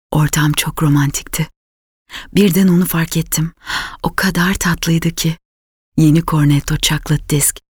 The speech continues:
Yaz akşamlarının buluşma noktası. İşte yeni iPhone. Artık onunla video çekebilirsiniz. Yeni iPhone'la çektiğiniz video üzerinde değişiklik yapabilir, sonra o videoyu arkadaşlarınıza gönderebilirsiniz.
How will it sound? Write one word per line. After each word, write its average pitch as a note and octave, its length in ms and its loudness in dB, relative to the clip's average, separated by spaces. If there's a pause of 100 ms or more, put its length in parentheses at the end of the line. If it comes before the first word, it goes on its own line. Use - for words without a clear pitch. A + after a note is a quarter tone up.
Yaz D#3 200 4
akşamlarının D#3 760 2
buluşma D#3 400 2
noktası. D3+ 500 0 (480)
İşte G#3 320 2
yeni A#3 240 4 (240)
iPhone. C#3+ 380 2 (360)
Artık E3+ 360 2
onunla E3 400 6
video E3 260 4
çekebilirsiniz. D3+ 920 2 (320)
Yeni F3 260 6 (200)
iPhone'la F#3 320 2
çektiğiniz E3+ 640 2
video E3 280 4
üzerinde D#3 420 4
değişiklik D#3 540 0
yapabilir, C#3+ 640 2 (340)
sonra F3 500 2
o D4 120 4
videoyu A#3+ 420 4
arkadaşlarınıza G#3+ 840 2
gönderebilirsiniz. F#3+ 1080 2